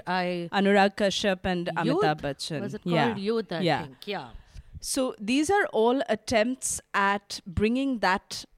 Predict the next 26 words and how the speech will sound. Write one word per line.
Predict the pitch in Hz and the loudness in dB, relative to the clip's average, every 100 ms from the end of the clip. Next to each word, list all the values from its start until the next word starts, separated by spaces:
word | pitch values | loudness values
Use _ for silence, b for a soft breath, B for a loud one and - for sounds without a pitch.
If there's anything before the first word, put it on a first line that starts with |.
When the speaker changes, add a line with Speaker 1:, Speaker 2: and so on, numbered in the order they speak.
| - | -14
Speaker 2:
trend | - 214 175 226 - - | -2 2 2 0 -2 0
of | 185 226 | 0 0
America | 226 180 170 - 185 175 | 0 2 -2 -2 -2 0
and | 175 170 | -2 -2
Speaker 1:
Hmm. | 170 | 0
Speaker 2:
Britain | 160 160 220 392 392 - | 0 0 -2 -4 -6 -6
to | 240 214 214 208 _ | -4 -2 -6 -12 _
India, | 262 247 180 127 | 0 0 0 -2
where | 156 190 | 2 2
you | 226 | 2
get | 233 339 | 0 -2
slightly | - 262 202 277 - 294 | -2 0 0 0 -2 0
more | 285 220 240 285 - - | 2 2 0 -2 -8 -6
engaging, | 202 190 190 185 208 202 | -2 0 0 0 0 -2
interesting, | 208 196 - 208 - 214 196 | 0 0 0 -6 -4 -4 -2
intelligent | 180 - 165 170 - 196 | -2 2 2 2 0 -2
Speaker 1:
Hmm. | 151 | -2
Speaker 2:
storytelling. | 180 147 131 - 120 90 - _ - | -6 -8 -8 -12 -16 -18 -20 _ -6
Except, | 247 - - 339 370 - - _ - | -6 -4 -2 0 0 -4 -20 _ -2
I | 240 254 | 0 0
don't | 349 349 | -2 -4
think | 320 294 | -4 -4
that's | 247 - 185 | -4 -2 -4
actually | - 196 | -4 -10
what's | 156 143 | -10 -12
happening. | - 240 - 147 95 - | -8 -6 -4 -6 -8 -16